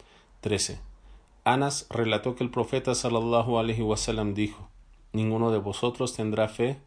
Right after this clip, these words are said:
hasta que desee para su hermano lo que desea para sí mismo". Querer al mensajero de Dios sallallahu alaihi wasallam es parte de la fe. Catorce. Abu Huraira relató que el mensajero de Dios sallallahu alaihi wasallam dijo:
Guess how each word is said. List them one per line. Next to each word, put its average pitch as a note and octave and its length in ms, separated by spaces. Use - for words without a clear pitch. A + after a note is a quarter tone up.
hasta G2 300
que G2 140
desee F#2+ 340
para G#2+ 200
su G2 140
hermano A2 540
lo G2+ 160
que G2 100
desea G#2 340
para G2 200
sí G#2 160
mismo". F#2+ 400
Querer A#2+ 360
al B2+ 100
mensajero A#2+ 580
de A2 120
Dios B2+ 320
sallallahu A2 640
alaihi G#2+ 240
wasallam A2+ 460
es G#2+ 100
parte G2 320
de F#2 80
la F2 140
fe. F#2+ 240
Catorce. - 580
Abu A2 160
Huraira A#2 440
relató A2+ 400
que B2 100
el A#2 60
mensajero A2+ 500
de A2 80
Dios G#2+ 220
sallallahu G#2+ 560
alaihi G2+ 240
wasallam G2+ 500
dijo: G#2 340